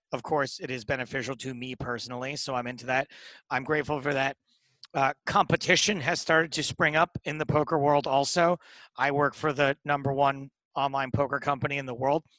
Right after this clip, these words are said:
and that's great. But there are some drawbacks to that. I think that competition is good. I think that the fact that now there are more people playing and there's more, there's a bigger piece of the pie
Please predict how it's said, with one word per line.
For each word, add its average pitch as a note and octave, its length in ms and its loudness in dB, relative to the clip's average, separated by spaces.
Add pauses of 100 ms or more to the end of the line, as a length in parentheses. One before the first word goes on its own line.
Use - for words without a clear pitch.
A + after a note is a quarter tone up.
(140)
and C#3 120 -8
that's C3 220 -6
great. C#3+ 340 0 (440)
But D3+ 200 2 (460)
there D#3+ 140 4
are D#3 100 6
some E3 200 -2
drawbacks D3+ 520 4
to C#3 120 -10
that. A2+ 240 -6 (380)
I C#3+ 140 2
think C#3+ 220 -6
that D3 120 -2
competition D3+ 640 -2
is B2+ 160 -6
good. E3 280 2 (300)
I C3+ 180 0
think C3+ 300 -8
that C#3 260 0 (360)
the D3 80 -4
fact C#3+ 300 0
that C#3 100 -6
now C3+ 240 2
there C3+ 180 2
are C3 160 2
more C#3+ 240 2
people D3 320 -2
playing C#3+ 400 -2
and D#3 80 -4
there's B2+ 180 -6
more, C#3 260 -4
there's C#3 180 -2
a C3+ 60 -4
bigger E3 320 0
piece - 340 -6
of C#3 60 -14
the C3 80 -8
pie D#3 440 0